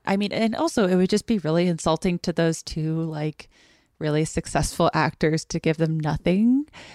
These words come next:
So they're given a, a solid conflict, but that it, like, also, it doesn't go anywhere 'cause then she just shows up in a cape and she's like, "You have to forgive me." And he's like, "Oh.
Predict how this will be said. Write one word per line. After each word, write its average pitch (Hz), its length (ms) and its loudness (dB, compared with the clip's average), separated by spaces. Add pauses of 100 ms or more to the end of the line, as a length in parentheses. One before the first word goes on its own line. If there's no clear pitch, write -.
So 233 180 2
they're 233 260 0
given 339 320 4
a, 233 140 2 (240)
a 190 140 4
solid 175 800 -4
conflict, - 640 -2
but - 160 -2
that 190 160 2
it, 190 180 0
like, 175 260 -4
also, 190 520 0
it - 180 -4
doesn't 185 360 0
go 190 220 2
anywhere 92 460 0
'cause 180 200 -2
then 170 180 0
she - 200 -2
just 180 200 0
shows 165 260 0
up 180 140 0
in 165 80 -2
a 160 40 0
cape 165 380 -4
and 160 100 -6
she's 165 140 -6
like, 160 180 -2
"You 180 120 4
have 151 300 -4
to 170 80 0
forgive 160 420 -2
me." - 280 -8
And 175 120 -2
he's 165 160 0
like, 160 200 -2 (440)
"Oh. 185 200 2